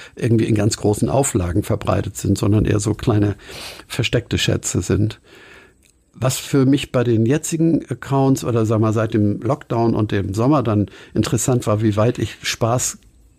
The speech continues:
bekommen hab an dem Videofilmen und am Schneiden von Filmen und an Gest-, Gestalten von so drei bis fünf Minuten langen Posts, wo man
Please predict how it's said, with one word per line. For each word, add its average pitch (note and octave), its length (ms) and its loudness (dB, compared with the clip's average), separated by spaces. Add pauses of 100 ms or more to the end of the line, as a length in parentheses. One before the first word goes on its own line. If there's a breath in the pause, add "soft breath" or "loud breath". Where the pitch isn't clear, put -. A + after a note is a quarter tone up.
bekommen C3 460 0
hab A2+ 240 -2
an A2 180 0
dem G2 320 -2
Videofilmen F#2 1300 -2 (520 loud breath)
und B2 200 2
am A2 140 2
Schneiden C3+ 500 2
von G2 240 -4
Filmen F#2+ 400 -2
und G2+ 160 2
an G#2+ 220 2
Gest-, - 360 -4
Gestalten A#2 600 0
von G#2+ 180 -2
so A2 100 -2
drei G#2+ 280 0
bis G#2+ 160 -4
fünf - 280 -2
Minuten A2+ 400 0
langen G2+ 300 0
Posts, A2+ 400 -2
wo G2+ 60 2
man G2+ 240 2